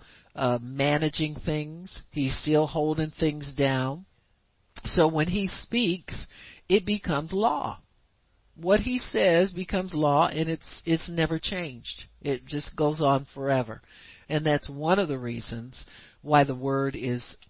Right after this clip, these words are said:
ageless and timeless. It's relevant in all times that you live in. A statement of fact deduced by observation to the effect that the particular natural or s-, uh, scientific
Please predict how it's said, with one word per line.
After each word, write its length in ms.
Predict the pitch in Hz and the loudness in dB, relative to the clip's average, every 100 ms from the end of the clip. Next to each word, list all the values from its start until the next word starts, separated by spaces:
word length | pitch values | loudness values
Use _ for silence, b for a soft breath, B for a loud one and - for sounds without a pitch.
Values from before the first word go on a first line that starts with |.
| _ - | _ 0
ageless 520 | 147 143 127 131 - | 2 2 0 -2 -4
and 140 | 123 | -10
timeless. 560 | - 180 147 127 120 - | -4 0 0 -2 -6 -6
It's 180 | 120 127 | -8 -2
relevant 520 | 147 151 135 127 123 | 4 6 4 0 -4
in 200 | 135 120 | -6 -4
all 360 | 135 143 139 | 0 2 4
times 640 | 135 - 175 147 131 123 120 | 0 -2 0 0 0 -4 -6
that 160 | 120 | -6
you 160 | 117 120 | -4 -2
live 260 | 123 123 | 0 0
in. 260 | 120 110 110 - _ _ B B B B B B B B | -4 -8 -10 -16 _ _ B B B B B B B B
A 120 | 147 | -2
statement 500 | 139 - 175 170 156 | -2 4 6 6 2
of 60 | 131 - - | 0 0 2
fact 520 | 156 165 185 - - _ 127 | 6 6 2 -4 -20 _ -4
deduced 600 | 143 127 151 165 180 147 | -4 -2 -4 -4 -6 0
by 180 | 143 131 | 2 4
observation 1120 | 131 139 139 160 147 147 151 156 190 196 220 _ b b b b b b - | 4 2 0 -6 -2 0 2 0 -6 -8 -12 _ b b b b b b 0
to 120 | 208 | 2
the 180 | 196 175 | 4 2
effect 600 | 156 - 196 151 131 143 | 2 0 4 4 2 0
that 200 | 151 143 | 0 2
the 100 | 131 | -2
particular 880 | - 143 139 - 220 208 190 185 170 160 | -2 -2 -2 -2 -4 -2 0 0 0 -4
natural 540 | 135 156 170 - 180 151 | -4 0 0 -2 -6 -4
or 40 | |
s-, 380 | 143 - - - - | -6 -8 -12 -8 -2
uh, 140 | 131 - | -2 2
scientific 680 | 190 175 160 - 214 190 | 4 4 2 0 -2 -2